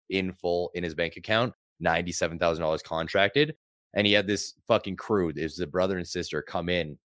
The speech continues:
and they loved what he was doing. They're super successful in, like, the cannabis industry or some stupid bullshit. Something that, not s-,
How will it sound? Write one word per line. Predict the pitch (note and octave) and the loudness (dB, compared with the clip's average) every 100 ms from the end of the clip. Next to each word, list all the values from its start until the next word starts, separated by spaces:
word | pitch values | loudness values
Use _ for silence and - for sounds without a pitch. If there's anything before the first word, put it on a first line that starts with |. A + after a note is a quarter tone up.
| _ _ - | _ _ -8
and | F#2 | -4
they | F2 | 0
loved | F2+ G2+ F2+ | 4 4 4
what | F#2+ | 0
he | F#2 | 0
was | F2 | 0
doing. | G2 F#2+ F#2 | 0 0 0
They're | E2 | -4
super | - G2+ F#2 | -4 -6 -6
successful | - - F2+ E2 F2 | -8 -2 -2 -2 -6
in, | |
like, | D#2+ D#2 | -8 -8
the | |
cannabis | D2+ - D#2 E2 E2+ E2 | -10 -8 -4 -2 -2 -4
industry | D2+ D#2+ - E2+ | -6 -8 -6 -4
or | D#2 | -4
some | D#2+ D#2 | -6 -8
stupid | - D#2+ D2 | -8 -10 -8
bullshit. | D#2 E2+ - E2+ - _ _ | -6 -4 -2 -2 -4 _ _
Something | - G#2+ G#2 | 2 4 4
that, | F#2+ - _ F3 | 2 0 _ 6
not | G#3 G3 | 8 8
s-, | - | 4